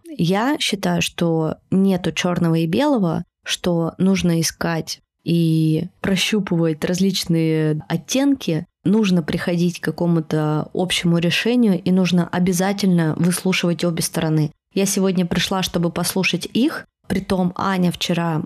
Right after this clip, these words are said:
после конфликтной ситуации записала мне голосовое, и у меня было голосовое с той позиции, да, которую озвучила она. И когда я им включила, ну, то есть я выслушала учителей, да, их всех выслушала,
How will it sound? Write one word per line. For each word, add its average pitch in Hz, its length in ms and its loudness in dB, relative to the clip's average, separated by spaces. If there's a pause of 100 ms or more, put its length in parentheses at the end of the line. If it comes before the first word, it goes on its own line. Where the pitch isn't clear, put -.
(160)
после 170 260 -4
конфликтной 180 500 0
ситуации 170 840 -2
записала 180 540 0
мне 170 160 4
голосовое, 170 880 0
и 180 140 0
у 175 40 2
меня 175 220 2
было 170 280 2
голосовое 165 840 0 (240)
с - 140 -4
той 202 180 2
позиции, 170 560 0
да, 175 220 -2
которую 165 680 0
озвучила 160 600 0
она. 180 320 0 (300)
И 190 80 -2
когда 185 340 0
я 175 200 2
им 165 100 0
включила, 185 880 0 (140)
ну, 208 160 2
то 180 100 0
есть 156 200 -4
я 175 240 0
выслушала 165 600 0
учителей, 180 640 0
да, 190 180 2
их 180 160 -2
всех - 300 -4
выслушала, 226 760 0